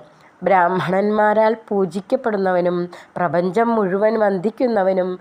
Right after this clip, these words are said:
വിഷ്ണുവിനും ശിവനും പ്രിയപുത്രനുമായ വളരെ പെട്ടെന്ന് തന്നെ സന്തോഷം തരുന്ന ശ്രീ ശാസ്താവിനെ അടിയൻ നമസ്കരിക്കണു.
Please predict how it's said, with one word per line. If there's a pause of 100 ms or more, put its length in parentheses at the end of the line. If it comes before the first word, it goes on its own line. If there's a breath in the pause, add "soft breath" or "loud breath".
(280 loud breath)
വിഷ്ണുവിനും (160)
ശിവനും (240)
പ്രിയപുത്രനുമായ (600 loud breath)
വളരെ (140)
പെട്ടെന്ന്
തന്നെ (120)
സന്തോഷം
തരുന്ന (480 loud breath)
ശ്രീ (160)
ശാസ്താവിനെ (280)
അടിയൻ (380 loud breath)
നമസ്കരിക്കണു.